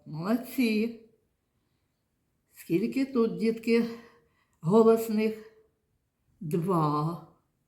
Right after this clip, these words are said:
Скільки складів? Теж два. Дітки, а скільки тут приголосних? Три. А які вони, дітки?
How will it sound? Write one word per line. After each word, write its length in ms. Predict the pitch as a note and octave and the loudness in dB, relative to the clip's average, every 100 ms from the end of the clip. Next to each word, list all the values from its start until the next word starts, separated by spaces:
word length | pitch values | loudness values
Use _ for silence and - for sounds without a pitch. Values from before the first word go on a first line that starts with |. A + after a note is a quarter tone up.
| _ _ | _ _
Скільки 320 | _ F#3+ D#3+ E3 | _ -6 0 0
складів? 600 | - E3 E3 F#3 E3+ - | 2 0 2 2 0 -2
Теж 480 | E3 D3+ D#3+ E3 F3 | 0 2 2 -2 -4
два. 500 | F#3 G3 G3+ - - _ _ | 0 0 -2 -8 -20 _ _
Дітки, 520 | F#3 G3+ - D#3 - - - | -4 -4 -2 -6 -6 -16 0
а 120 | A#3 | 0
скільки 440 | - F#4 F4+ E4+ | 2 0 0 0
тут 300 | E4 D#4 - | 0 -2 0
приголосних? 880 | C#4 B3+ F3+ D#3 C#3+ C#3+ - - A#2+ - _ _ _ _ _ _ _ _ _ _ _ _ _ _ _ _ - | 4 6 6 4 0 -4 -10 -14 -14 -16 _ _ _ _ _ _ _ _ _ _ _ _ _ _ _ _ 2
Три. 680 | A#3 D4 C#4+ G#3 D3+ - - | 6 6 6 4 2 -2 -2
А 100 | G#3+ | 2
які 500 | C#4 D#4+ D4+ B3+ G#3+ | 4 4 2 0 2
вони, 340 | E3 D#3+ D3+ | 0 -2 -4
дітки? 560 | D3 D3+ D3 - D3 | -4 -6 -6 -12 -14